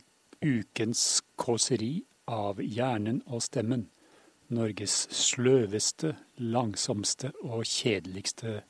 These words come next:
podcast, med stor sannsynlighet. For nye lesere kan vi opplyse at dette er en, eh, liten lydoase der du kan tre inn og slappe av, en støyfri sone der du tar deg bort fra hverdagens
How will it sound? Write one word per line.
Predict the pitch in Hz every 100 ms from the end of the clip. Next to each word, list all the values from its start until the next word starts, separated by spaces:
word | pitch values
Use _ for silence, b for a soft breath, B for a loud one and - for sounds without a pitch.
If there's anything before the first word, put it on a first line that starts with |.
| -
podcast, | 107 101 - 110 - - B B 131
med | 123
stor | - 110 101
sannsynlighet. | - 95 82 - 90 85 85 - - - _ _ _ _ _ _ _ _ _ _ _ _ _ _ _ -
For | - 160
nye | 131 123
lesere | 120 107 - 131 151
kan | 180 185
vi | 190
opplyse | 160 - 113 127
at | 123
dette | 120 - 135
er | 104 107
en, | 117 113 117
eh, | 113 110 107 110
liten | 113 107 - 160 - -
lydoase | 123 123 131 110 - 110 107 107 110 165 - 196 175 156
der | 123
du | 113
kan | - 110
tre | - - 104 117 98
inn | 117 151 - 147
og | 120 113 117 107
slappe | - 120 -
av, | 113 180 127
en | 113 104
støyfri | - - 127 120 104 92 - - 120 113
sone | - 123 104 131 139
der | 117 113 113
du | 117
tar | - - 107
deg | 117 104
bort | 104 -
fra | - 131 135
hverdagens | 127 98 92 101 107 110